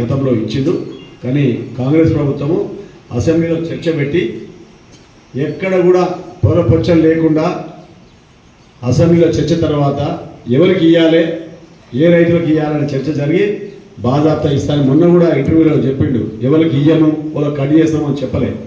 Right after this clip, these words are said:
కాకపోతే పెట్రోల్ పంపులకు, కమర్షియల్ జాగాలకు, లేఅవుట్లు అయిన వాటికి సిగ్గేందంటే లేఅవుట్ అయి ప్లాట్లు అమ్మేవాడికి కూడా రైతు బంధు వస్తున్నది. మీకు కూడా తెలుసు, బాన్స్వాడలో మీకు తెలుసు, ఐడియా ఉంది.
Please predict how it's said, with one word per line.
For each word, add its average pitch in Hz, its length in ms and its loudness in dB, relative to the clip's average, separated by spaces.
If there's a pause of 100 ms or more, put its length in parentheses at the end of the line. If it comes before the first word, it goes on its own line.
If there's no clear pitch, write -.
(420)
కాకపోతే 160 440 0
పెట్రోల్ 160 320 0
పంపులకు, 151 640 0 (600)
కమర్షియల్ 160 460 0
జాగాలకు, 151 760 -2 (100)
లేఅవుట్లు 160 440 4
అయిన 156 220 0
వాటికి 147 460 -4 (1080)
సిగ్గేందంటే 190 600 2
లేఅవుట్ 196 480 2
అయి 208 280 0
ప్లాట్లు 180 360 -2
అమ్మేవాడికి 202 380 2
కూడా 202 460 0
రైతు 180 200 0
బంధు 165 180 0
వస్తున్నది. 107 360 -2 (840)
మీకు 160 160 2
కూడా 170 120 4
తెలుసు, 156 220 0
బాన్స్వాడలో 135 460 -4
మీకు 120 160 0
తెలుసు, 117 220 -4
ఐడియా 120 220 -2
ఉంది. 117 280 -2